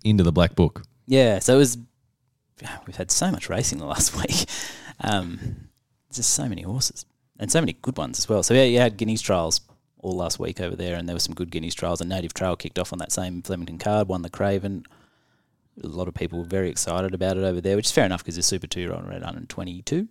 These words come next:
Speaker 2: as a two-year-old. Um, I thought he was just okay, but he was strong. He was running away from those. Perfect trial.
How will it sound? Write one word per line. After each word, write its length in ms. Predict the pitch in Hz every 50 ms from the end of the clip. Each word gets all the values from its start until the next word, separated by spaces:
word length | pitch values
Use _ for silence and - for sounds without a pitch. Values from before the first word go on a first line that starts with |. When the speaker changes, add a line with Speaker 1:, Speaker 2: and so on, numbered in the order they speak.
| _ _ _ _ _ _ _ _ _
Speaker 2:
as 100 | - 98
a 60 | 92 92
two-year-old. 500 | - 98 98 104 110 120 135 143 143 143 - _ -
Um, 720 | - 104 95 98 98 101 98 98 98 101 101 101 98 - _ _ _ _ _ _ _ _ _ _ _ _ _ _ _ _ _ _ -
I 80 | 208 233
thought 140 | - -
he 40 | 82
was 80 | 78 76
just 220 | - 78 - -
okay, 640 | 71 71 - 90 90 98 113 117 139 151 160 180 185 190 196 196 _ _ _ _
but 100 | - 110
he 40 | 104
was 100 | 98 -
strong. 560 | - - - 127 120 107 95 87 82 78 -
He 120 | 82 98 98
was 100 | 90 104
running 240 | 110 110 95 87
away 160 | 85 85 78 78
from 140 | - 80
those. 160 | 90 101 117 -
Perfect 320 | - 180 147 - - -
trial. 340 | - 90 78 78 80 -